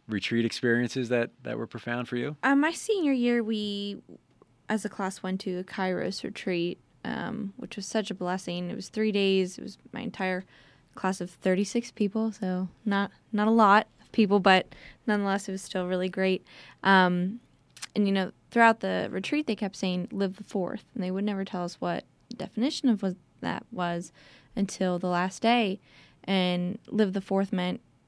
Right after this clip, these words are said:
Speaker 2: to challenge ourselves to live the fourth day outside of the retreat and take what we've learned and what we've gathered spiritually and evangelize to others.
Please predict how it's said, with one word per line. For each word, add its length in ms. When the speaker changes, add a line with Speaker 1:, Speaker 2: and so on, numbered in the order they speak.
Speaker 2:
to 100
challenge 420
ourselves 420
to 80
live 180
the 100
fourth 300
day 160
outside 400
of 100
the 80
retreat 380
and 120
take 380
what 140
we've 200
learned 280
and 100
what 100
we've 180
gathered 420
spiritually 520
and 100
evangelize 580
to 160
others. 600